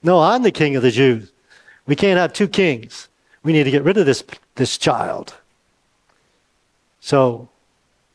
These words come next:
Mary and Joseph don't go back to Nazareth, where do they go?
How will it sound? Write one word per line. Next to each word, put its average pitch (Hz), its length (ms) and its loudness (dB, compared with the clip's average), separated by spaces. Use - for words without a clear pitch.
Mary 143 200 2
and 139 100 -4
Joseph 151 320 -2
don't 151 220 0
go 156 120 0
back 170 360 -2
to 151 100 -4
Nazareth, 156 580 -2
where 170 120 2
do 180 100 2
they 165 120 0
go? 160 280 -2